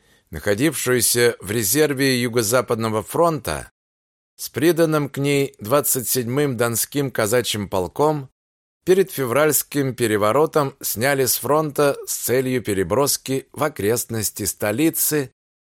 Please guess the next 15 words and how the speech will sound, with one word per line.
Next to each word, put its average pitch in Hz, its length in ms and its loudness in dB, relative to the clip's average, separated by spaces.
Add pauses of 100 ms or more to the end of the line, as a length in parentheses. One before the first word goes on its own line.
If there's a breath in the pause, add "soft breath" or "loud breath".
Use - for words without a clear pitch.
(120)
на 180 160 -4
подавление 139 840 2
начавшихся 110 1000 -2
беспорядков. 76 1160 -6 (380)
Бригаду 165 500 2
отвели 127 400 2
в - 80 -6
тыл, 170 360 4
снабдили 107 840 0
новым 147 520 0
зимним 131 600 -2
обмундированием, 107 1300 0 (420)
сутки 190 580 2
превосходно 117 840 0
кормили, 147 720 0